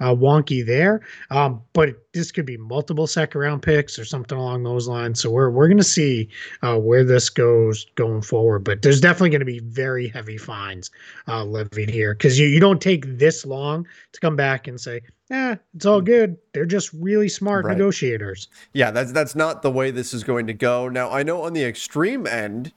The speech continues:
Speaker 2: in theory, you could invalidate the trades. Um, now, I don't think it's gonna go that route. I, I think that would be the nuclear option here, but, I mean, that's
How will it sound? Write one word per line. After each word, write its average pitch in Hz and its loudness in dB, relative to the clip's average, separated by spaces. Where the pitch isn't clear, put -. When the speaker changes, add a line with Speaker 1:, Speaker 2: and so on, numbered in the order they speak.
Speaker 2:
in 123 0
theory, 160 0
you 139 -4
could 139 -4
invalidate 127 -4
the 127 -4
trades. - -6
Um, 113 -2
now, 127 -2
I 147 0
don't 143 -4
think 139 0
it's - -6
gonna 117 -2
go 143 0
that 113 -4
route. 107 -2
I, 117 -2
I 113 -6
think 113 -6
that 117 2
would 117 -6
be 120 -2
the 113 -2
nuclear 120 -2
option 123 -2
here, 113 -2
but, 117 -2
I 120 0
mean, 117 -2
that's 117 -6